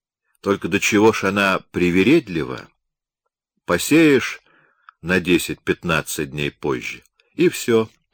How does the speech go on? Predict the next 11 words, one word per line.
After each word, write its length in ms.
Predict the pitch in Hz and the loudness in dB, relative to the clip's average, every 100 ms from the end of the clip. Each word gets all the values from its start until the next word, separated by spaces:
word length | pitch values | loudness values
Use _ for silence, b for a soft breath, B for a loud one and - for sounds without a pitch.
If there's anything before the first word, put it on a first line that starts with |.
| _ _ - | _ _ 0
Половины 520 | 117 123 139 160 127 | 4 6 6 4 4
урожая 540 | - 92 90 117 107 | 2 2 2 0 -2
как 200 | 92 90 | -2 -8
не 100 | 85 | -8
бывало. 460 | 71 69 65 65 60 _ _ _ _ _ _ - | -6 -4 -4 -6 -12 _ _ _ _ _ _ -6
Да 140 | 98 | -2
ржавчина 720 | 95 - 82 92 - - 85 | -2 -2 -2 -2 -4 -8 -8
точит 400 | 82 87 80 - | -6 -4 -4 -4
хлеб, 360 | - 80 76 76 | -10 -8 -8 -8
как 220 | - 69 | -8 -10
железо. 560 | - 73 65 65 - | -6 -6 -4 -8 -10